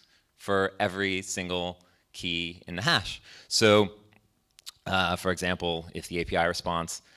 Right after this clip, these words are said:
has a name in it, then you can get that name out of it using nice dot notation as a method, right?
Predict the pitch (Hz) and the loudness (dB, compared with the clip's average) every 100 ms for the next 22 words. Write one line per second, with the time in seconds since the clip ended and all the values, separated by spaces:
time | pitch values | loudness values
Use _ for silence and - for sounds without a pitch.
0 | - - 80 82 - 113 151 165 165 156 | -20 -10 -6 -6 -6 -2 2 2 2 -2
1 | 156 156 147 - - _ - 104 104 101 | 0 2 0 -10 -20 _ 2 4 4 2
2 | 98 107 107 101 95 95 104 110 135 135 | -4 -6 0 0 2 0 2 4 4 4
3 | 131 107 104 107 101 101 101 - - 98 | 0 0 -2 0 2 0 0 -4 4 4
4 | 92 98 - 95 90 95 90 90 87 82 | 4 -2 0 2 2 2 -2 -4 -4 -4
5 | 78 78 92 113 117 | -4 -6 2 2 2